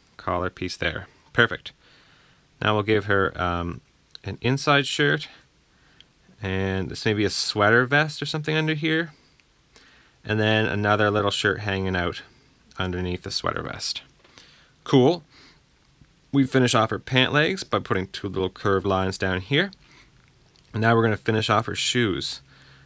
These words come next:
She sometimes wears Converse and other stuff like that, so I'm just gonna put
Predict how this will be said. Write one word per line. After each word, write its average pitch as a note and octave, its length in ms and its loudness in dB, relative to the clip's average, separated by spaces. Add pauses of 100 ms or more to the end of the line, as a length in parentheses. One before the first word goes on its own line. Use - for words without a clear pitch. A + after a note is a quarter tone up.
She - 140 -16
sometimes A#2 400 0
wears F#2+ 320 0
Converse G2+ 760 0
and F2 140 -8
other F2+ 220 -4
stuff - 320 -6
like F#2 140 -8
that, A2+ 280 2
so - 120 -4
I'm A2+ 60 -2
just - 120 -8
gonna G2 120 -2
put - 300 -2